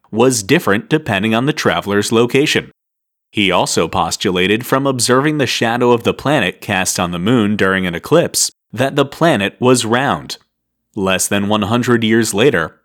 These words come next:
Eratosthenes measured the length of shadows cast by the sun at the same time, but in different locations. Then he used trigonometry to calculate the circumference of the planet based on that data,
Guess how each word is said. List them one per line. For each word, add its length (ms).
Eratosthenes 1160
measured 400
the 120
length 280
of 140
shadows 540
cast 420
by 140
the 120
sun 380
at 220
the 100
same 380
time, 580
but 300
in 220
different 360
locations. 800
Then 340
he 140
used 400
trigonometry 840
to 160
calculate 640
the 80
circumference 640
of 120
the 80
planet 560
based 380
on 160
that 220
data, 360